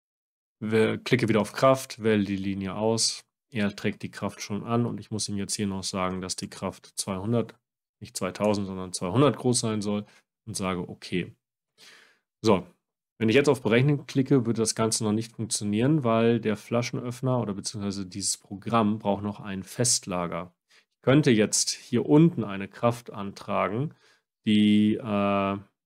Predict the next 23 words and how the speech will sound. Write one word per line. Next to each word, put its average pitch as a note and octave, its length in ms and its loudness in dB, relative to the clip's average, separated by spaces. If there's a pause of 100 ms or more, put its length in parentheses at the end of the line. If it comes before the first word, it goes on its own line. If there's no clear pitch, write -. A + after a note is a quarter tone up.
(760)
die A#2 60 4
nach G#2 160 4
oben B2+ 240 6
zeigt, A#2+ 360 2
ist C3+ 200 -2
ja A2 80 2
auch G#2 160 -2
so. B2+ 320 0
Wir A2 120 2
hebeln A#2 440 2
hier A2 120 0
mit A2 140 0
der G#2 140 0
Hand A2 160 0
den G#2 80 -6
Flaschenöffner G#2 560 -8
nach F#2 160 -8
oben. C3 380 2 (440)
Ähm, G#2+ 540 4
wenn A2+ 180 -2
man A2 140 4
sich G2+ 140 -4
vorstellt, A2 680 2